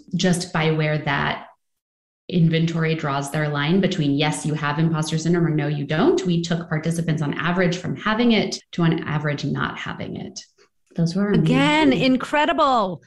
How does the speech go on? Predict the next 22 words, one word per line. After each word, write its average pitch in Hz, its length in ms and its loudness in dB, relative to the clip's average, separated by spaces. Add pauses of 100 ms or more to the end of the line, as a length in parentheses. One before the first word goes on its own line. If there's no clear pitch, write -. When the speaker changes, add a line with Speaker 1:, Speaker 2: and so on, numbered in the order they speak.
Speaker 2:
My 240 120 0
listeners 285 420 0
hear 302 160 0
me 269 140 0
all 262 200 2
the 254 60 0
time 277 360 0
singing 277 260 -4
the 262 60 -4
praise 262 380 2
of 247 140 -2
Kristen 262 420 0
Neff 240 320 2
and 214 380 0
self-compassion, 233 720 0
how 240 180 2
we 247 60 2
all 370 240 4
need 427 220 -2
more 359 180 4
of 349 120 -2
that. 349 200 0